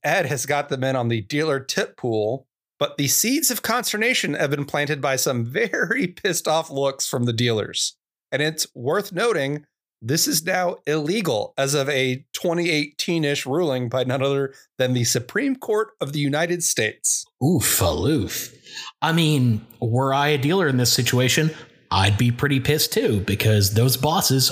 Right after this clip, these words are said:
Speaker 2: are getting paid a lot more than I am.
Speaker 1: Yeah, famously, pit bosses, like, will make an all-in less than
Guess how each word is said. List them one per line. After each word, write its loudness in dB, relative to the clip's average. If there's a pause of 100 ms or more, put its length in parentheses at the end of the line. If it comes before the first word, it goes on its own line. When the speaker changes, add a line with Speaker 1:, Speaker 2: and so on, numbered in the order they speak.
Speaker 2:
are 2
getting 6
paid 4
a -2
lot 0
more 2
than 2
I -2
am. -6 (1000)
Speaker 1:
Yeah, 0 (160)
famously, 2
pit -2
bosses, 0
like, 0
will -2
make 0
an -2 (100)
all-in 0 (180)
less 0
than 0